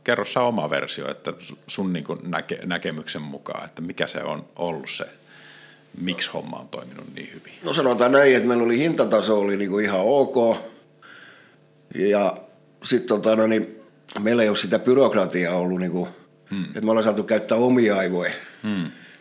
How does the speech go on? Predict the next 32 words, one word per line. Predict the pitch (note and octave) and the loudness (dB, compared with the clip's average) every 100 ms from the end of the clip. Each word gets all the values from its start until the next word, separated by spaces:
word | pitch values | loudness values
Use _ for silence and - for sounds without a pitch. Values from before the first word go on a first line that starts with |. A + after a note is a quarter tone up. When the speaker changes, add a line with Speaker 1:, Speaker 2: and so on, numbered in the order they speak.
| - | -6
Speaker 2:
tässä | A2+ G2 G#2 | -2 0 2
hommassa. | G#2+ A2+ G#2+ G#2 - - - - | 4 4 4 2 -2 -6 -20 -8
No | G#2 | 0
tietty, | C3 C3 B2+ | 4 4 6
mikä | A#2 A2 | 2 4
ihastutti, | A#2 A#2+ A#2+ A2 G#2 A#2 | 4 6 4 2 -2 0
niin | A#2 | 2
oli, | A2+ A2 - - - | 2 0 -6 -16 -8
kun | G2+ | -2
veti | A#2 A#2 | 0 2
työmaalla | A#2+ A2+ A2 G#2+ | 4 4 4 4
jonkun | A2 A2 G#2+ | 2 2 0
koneen, | A2+ A2+ | 2 2
kun | G#2 | 2
se | G2 | 0
oli | G#2+ | 0
melkein | G#2+ G#2+ G#2 G#2 | 2 0 0 0
niinku | G2+ G#2+ G2 | 0 0 -2
uusi. | D2+ - - F#2+ | -4 -10 -10 -2
Speaker 1:
Niin, | G#2+ F#2 | 0 0
niin. | - - - - - | -4 -14 -18 -20 -12
Speaker 2:
Sehän | - G#2 G#2 | -4 0 0
oli | G2+ | 0
niinku | G#2 G#2 | 0 -2
semmonen | G2+ G#2 F#2 | 0 -2 -4
yksi | G#2 A2 - | -4 -2 -2
kriteeri | - A2 G2+ G#2 F#2+ F#2+ | -4 -6 -2 -2 0 0
kans | G#2+ G#2 F2+ | 0 0 -2
ja, | F2+ F2 - - | -2 -4 -10 -8
Speaker 1:
Hmm. | A2+ F2 E2+ - - - - _ - | -4 -4 -6 -12 -20 -20 -20 _ -10
Speaker 2:
ja, | G2+ F#2+ | -4 -2
ja | F#2 F#2+ | 0 -2